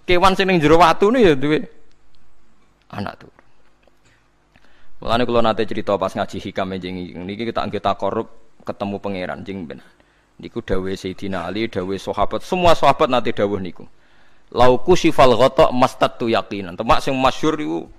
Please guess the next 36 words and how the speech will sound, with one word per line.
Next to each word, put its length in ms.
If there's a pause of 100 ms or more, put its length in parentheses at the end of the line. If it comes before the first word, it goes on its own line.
(240)
sing 160
masyhur 400
dawuh 240
iku 160
Sayyidina 320
Ali. 240 (560)
"Umpama 480
sok 160
ben 160
wis 160
kiamat, 720
aku 320
roh 80
langit 320
bumi, 400
roh 320
malaikat, 560 (320)
imanku 400
gak 160
tambah." 320 (1700)
Jare 160
Sayyidina 400
Ali 160
saking 560
pedene 480
secara 320
ilmu. 240 (1200)
Lah 160
kok 160
kan 160
tambah 320
sepundi? 480
Misale 400
nggih, 400
kula 240
nyontokno 480